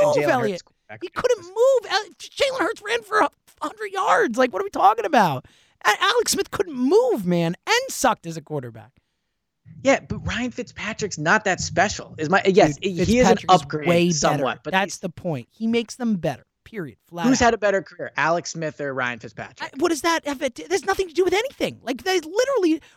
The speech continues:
Speaker 2: we're talking about Alex Smith in twenty twenty versus Ryan Fitzpatrick in twenty twenty-one. That's what we're talking about.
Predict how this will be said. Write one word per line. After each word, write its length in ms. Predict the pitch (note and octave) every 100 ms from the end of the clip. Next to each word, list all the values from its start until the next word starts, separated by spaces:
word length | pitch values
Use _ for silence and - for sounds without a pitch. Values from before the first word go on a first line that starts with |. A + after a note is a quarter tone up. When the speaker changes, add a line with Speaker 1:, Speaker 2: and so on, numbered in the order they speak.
| -
Speaker 2:
we're 100 | G#4
talking 260 | F#4 G#4+
about 140 | D4+ B3
Alex 320 | B3+ F4 A#4+ -
Smith 260 | F4 F4+
in 80 | D#4+
twenty 280 | - D4+ D#4
twenty 280 | - B3+ B3
versus 220 | G#3 F#3
Ryan 240 | A3+ B3+
Fitzpatrick 480 | A#3 - A3 G#3+ F#3+
in 100 | F3+
twenty 260 | - F#3 D#3+
twenty-one. 360 | D#3 C#3 G#2 _ -
That's 200 | B3 C#4
what 80 |
we're 80 | C4+
talking 320 | - G#3 F3
about. 180 | A#2+ _